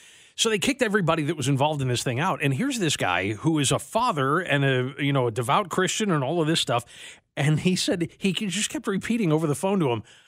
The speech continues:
"I can't believe I got kicked out of Disney World on church night."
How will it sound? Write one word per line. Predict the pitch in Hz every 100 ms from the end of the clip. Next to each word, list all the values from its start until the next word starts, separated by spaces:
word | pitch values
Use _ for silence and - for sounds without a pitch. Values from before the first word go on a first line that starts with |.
| _ _
"I | - 131
can't | - 175 208
believe | - 151 160 131 135
I | 120
got | 127 -
kicked | - 175 180
out | 143
of | 131
Disney | 165 139 123
World | 113 127 131
on | 151 135 139
church | - - 226 - 160
night." | 160 87 87